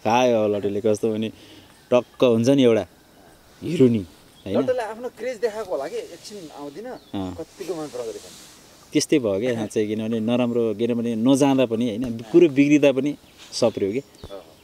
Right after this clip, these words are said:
Speaker 1: भनेपछि यो दर्शकको माया हो क्या। किनकि दर्शकले यति माया नगरिदिएको भए सायद म मुन्द्री कमेडी क्लबमा फर्केर फेरि जान्थिनँ होला क्या।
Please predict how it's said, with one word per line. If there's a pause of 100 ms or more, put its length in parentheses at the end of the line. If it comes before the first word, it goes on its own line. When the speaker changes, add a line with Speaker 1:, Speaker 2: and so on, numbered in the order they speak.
Speaker 1:
भनेपछि
यो
दर्शकको
माया
हो
क्या। (420)
किनकि
दर्शकले
यति
माया
नगरिदिएको
भए
सायद
म
मुन्द्री
कमेडी
क्लबमा
फर्केर
फेरि
जान्थिनँ
होला
क्या।